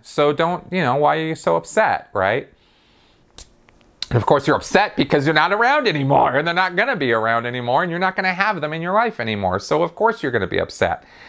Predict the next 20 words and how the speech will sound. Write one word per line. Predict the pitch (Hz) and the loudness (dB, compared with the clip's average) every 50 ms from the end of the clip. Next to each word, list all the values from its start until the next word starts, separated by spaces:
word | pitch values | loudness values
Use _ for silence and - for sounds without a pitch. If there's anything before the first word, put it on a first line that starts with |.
| - - - - - - - _ - | -20 -20 -20 -20 -20 -20 -18 _ -4
But | 117 107 131 120 117 117 - - - _ _ _ _ _ _ _ | 0 2 2 2 2 0 -4 -8 -16 _ _ _ _ _ _ _
the | - 117 | -2 0
Scientologist, | - - 117 98 95 101 113 139 170 170 160 147 117 110 110 - | 0 0 0 0 0 0 0 2 2 2 2 0 0 0 0 0
I | 120 | 0
just | 107 110 - - | 0 -2 -4 -4
explained | 113 - - - 110 101 95 95 | -6 -6 -4 -2 -2 0 0 -2
the | 95 | -2
Scientologist | - - 90 90 90 - 139 147 156 147 123 98 95 - | 0 -2 -2 -2 0 0 0 2 2 0 -2 -4 -6 -6
mindset | - 92 87 87 85 85 - - 87 87 | -6 -6 -4 -4 -8 -4 -2 -2 -2 0
about | 85 92 92 95 95 - - | 0 0 0 0 -2 -4 -6
that, | 87 87 - - - - | -6 -6 -6 -8 -8 -4
right? | - 92 92 95 104 - - - | 0 2 2 2 0 -2 -8 -6
So | - - 110 | -2 0 0
you're | 104 107 113 | 0 0 0
not | 101 95 98 - | 0 -2 -2 -4
supposed | - - - 175 180 175 - | -4 -4 -2 -2 -2 -2 -6
to | - - | -8 -6
feel | - - 87 80 | -4 -2 -2 -2
that | 82 85 - - - | -2 -2 -4 -2 -4
way. | - - - | -4 -4 -4